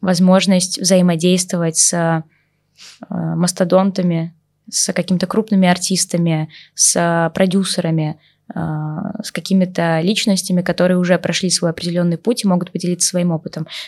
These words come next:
Потому что много, много ребят, кото-, у которых прям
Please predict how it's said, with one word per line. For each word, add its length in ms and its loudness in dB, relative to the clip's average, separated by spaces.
Потому 300 0
что 200 -4
много, 380 4
много 300 -2
ребят, 320 -2
кото-, 300 -6
у 80 -8
которых 460 -2
прям 380 -2